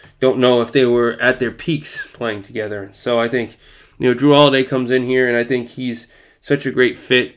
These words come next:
and, uh, I think Derek White just works so well in that tandem, and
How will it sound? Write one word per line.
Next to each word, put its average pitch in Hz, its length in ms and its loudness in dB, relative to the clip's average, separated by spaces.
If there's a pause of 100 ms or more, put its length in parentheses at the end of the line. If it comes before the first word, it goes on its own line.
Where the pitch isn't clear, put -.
(140)
and, 110 300 -4 (380)
uh, 104 440 -4 (280)
I 113 140 -4
think 117 300 -4
Derek 117 300 -2
White 120 360 -2 (260)
just 113 280 -6
works 117 400 -8
so 139 280 -2
well 127 460 2
in 117 160 -6
that 110 240 -4
tandem, 139 460 0 (580)
and 107 580 -4